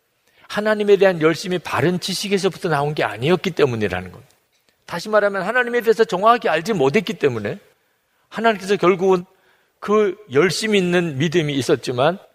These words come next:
촛대를 옮기신 거죠. 우리가 정말 붙잡아야 할 것이 십 절 말씀에 하나님을 점점 더 알고입니다. 정말 그렇게 해야 합니다.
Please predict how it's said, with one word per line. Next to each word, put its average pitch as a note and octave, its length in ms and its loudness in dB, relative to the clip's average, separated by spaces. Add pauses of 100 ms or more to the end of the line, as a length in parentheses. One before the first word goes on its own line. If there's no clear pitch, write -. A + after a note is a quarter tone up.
(120)
촛대를 F3+ 380 2
옮기신 C#3+ 480 0
거죠. G2 260 -12 (1600)
우리가 C3 240 2
정말 B2 320 -2
붙잡아야 C#3+ 480 0
할 B2 160 -2
것이 A#2+ 480 -8 (920)
십 - 200 -12
절 C#3 160 0
말씀에 A#2+ 380 -2
하나님을 A#2+ 500 -2
점점 B2+ 600 -4
더 E3 240 6
알고입니다. G#2 920 -4 (840)
정말 A#2 360 -2
그렇게 C3+ 360 -2
해야 B2+ 200 -2
합니다. G#2 320 -10